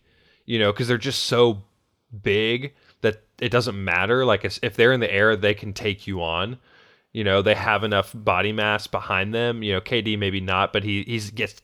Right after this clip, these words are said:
he gets high enough, so it doesn't matter. Jordan could soar, but he was small enough that guys could kinda get above him before he got up above them. And that, like, it was so interesting to see, you know, before he kinda bulked up a little bit,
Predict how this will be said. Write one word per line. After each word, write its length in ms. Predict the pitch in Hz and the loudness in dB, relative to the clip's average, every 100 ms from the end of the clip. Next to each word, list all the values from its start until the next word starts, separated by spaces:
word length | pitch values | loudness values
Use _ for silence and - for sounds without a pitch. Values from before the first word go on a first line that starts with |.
| - | -6
he 120 | 143 | 0
gets 160 | 117 | 0
high 280 | - 104 98 | 0 0 0
enough, 260 | 95 87 87 | 0 -4 -4
so 80 | 110 | -2
it 40 | |
doesn't 220 | 101 87 | -2 -4
matter. 460 | 87 95 90 87 87 - - - - _ _ _ _ _ _ _ - | -4 -2 0 -2 -4 -12 -20 -20 -20 _ _ _ _ _ _ _ -2
Jordan 340 | 131 165 180 | 6 6 6
could 200 | - 107 | -2 -4
soar, 640 | - - 131 143 101 98 92 | -2 0 4 6 8 6 4
but 380 | 107 104 92 _ _ _ - | 2 2 0 _ _ _ -8
he 160 | 131 | -2
was 120 | 120 | 0
small 400 | - 120 95 98 | -2 0 2 2
enough 340 | 123 135 143 - | 2 2 0 2
that 200 | 107 107 | 0 2
guys 260 | 104 113 - | 2 2 0
could 180 | 117 | -6
kinda 220 | - 120 101 | -6 -4 -2
get 160 | 104 | 0
above 320 | 98 90 90 107 | 0 0 -2 -2
him 140 | 113 | -2
before 300 | 104 - 104 | -2 0 0
he 100 | 104 | 0
got 240 | 98 92 | 0 0
up 120 | 92 104 | 0 -2
above 300 | 98 92 95 | -2 -2 -2
them. 340 | 85 98 147 - - - _ _ _ _ _ | -4 -6 -8 -14 -20 -20 _ _ _ _ _
And 580 | 120 113 104 95 90 - - _ _ - | 2 4 2 0 -4 -12 -18 _ _ -4
that, 220 | 113 113 - | 0 0 0
like, 300 | 120 101 101 | 2 2 0
it 100 | 131 | -2
was 140 | 139 | -2
so 560 | - 131 120 120 113 107 | 0 4 4 4 2 -2
interesting 480 | 120 113 123 - 107 | -6 -6 -8 -6 -6
to 60 | 95 | -6
see, 560 | - 104 98 95 95 95 | -6 -4 -2 -2 -4 -6
you 100 | 113 | -4
know, 120 | 101 | -2
before 360 | 95 - 113 101 | -4 -2 0 0
he 120 | 104 | -2
kinda 240 | - 104 | -4 -4
bulked 320 | 92 92 - | 0 -2 0
up 160 | 110 - | -2 0
a 40 | |
little 240 | 107 90 87 | 0 0 -2
bit, 340 | 90 87 - | -2 -2 -2